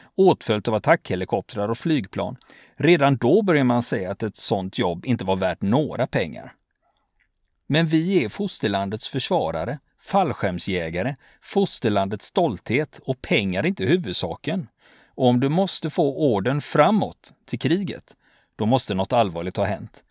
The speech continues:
Kanske Ukrainas väpnade styrkor redan erövrat Rostov, eller så har amerikanerna landat på Kamchatka. Utan att skratta, jag menar allvar. Först antog jag att något sånt hade hänt,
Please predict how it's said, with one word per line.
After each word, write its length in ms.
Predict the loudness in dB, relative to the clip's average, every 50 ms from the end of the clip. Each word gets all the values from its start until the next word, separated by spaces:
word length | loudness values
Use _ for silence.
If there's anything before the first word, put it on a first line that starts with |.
| _ _ _ _
Kanske 340 | 0 2 2 2 2 -2 -2
Ukrainas 440 | -2 0 2 2 2 2 0 -2 0
väpnade 440 | 2 2 2 0 0 -2 -4 -2 -2
styrkor 480 | -2 0 0 0 0 0 -2 -2 0
redan 280 | 0 2 2 0 0 -2
erövrat 680 | 0 0 2 2 2 2 0 0 0 0 0 -2 -2
Rostov, 580 | -2 -2 -2 -2 -2 -2 -2 -2 -2 -2 -6 -12 _ _ -20 -20 -14 _
eller 200 | 2 4 4 4
så 140 | 4 4 4
har 80 | 4 4
amerikanerna 600 | 4 4 2 2 2 2 2 2 2 2 2 4
landat 380 | 6 6 6 6 4 0 -2
på 120 | -4 -6 -4
Kamchatka. 760 | -2 -2 -2 -2 0 2 2 2 2 0 -4 -6 -6 -6 -8 _ _ _ _ _ _ -20 -20 _ _ _ _ _ _
Utan 280 | 2 4 4 4 2 0
att 60 | -2
skratta, 520 | 0 2 2 2 2 0 _ -4 -4 -4 0
jag 280 | 2 2 4 4 4
menar 320 | 2 2 2 2 0 0 0
allvar. 720 | 2 2 2 2 2 0 0 0 0 0 0 -2 -4 -10 _ _ _ _ _ _ _ _ _
Först 300 | -2 0 2 2 2 2
antog 360 | 2 2 2 2 0 0 0
jag 80 | 0 0
att 80 | 2 0
något 160 | -2 -4 -2
sånt 300 | -2 -4 -4 -4 -2 -2
hade 180 | -2 -2 0
hänt, 480 | -2 -2 -2 -4 -4 -4 -6 -10 -20